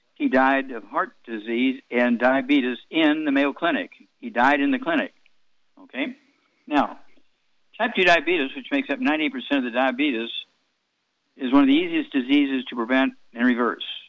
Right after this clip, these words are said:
It's a very simple nutritional deficiency disease. It's not genetic in any way, shape, or form. And heart disease, ninety-nine percent of them are nutritional deficiency diseases.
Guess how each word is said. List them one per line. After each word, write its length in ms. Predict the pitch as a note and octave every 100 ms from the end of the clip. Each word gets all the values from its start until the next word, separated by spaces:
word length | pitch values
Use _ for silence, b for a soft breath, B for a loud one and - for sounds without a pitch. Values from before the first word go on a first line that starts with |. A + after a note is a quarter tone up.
| _
It's 160 | - A2+
a 40 |
very 200 | D3+ F3
simple 220 | E3 D3+ C#3
nutritional 480 | A#2+ D3+ C#3+ C3+
deficiency 380 | A#2 C3+ B2 G#2+
disease. 240 | A#2 B2+ A2+
It's 100 | A2
not 200 | C3 C3
genetic 380 | B2 A#2+ B2+ A2+
in 100 | A#2
any 100 | A#2+
way, 180 | A#2 -
shape, 140 | A#2 B2
or 100 | A#2+
form. 300 | G#2 F#2+ A#2+ - b b b b b -
And 220 | A#2+ A#2+
heart 180 | E3 G3
disease, 400 | B2 A#2+ B2+ C3+ - _ - -
ninety-nine 340 | C#3 D#3+ D3+ D3+
percent 260 | B2+ D3
of 60 | C#3+
them 180 | F3+ F#3+
are 60 |
nutritional 400 | B2 A2 C3+ A#2+
deficiency 560 | A#2 A#2+ A2+ A2+ G#2 G#2
diseases. 460 | G#2 G2 G2 C#3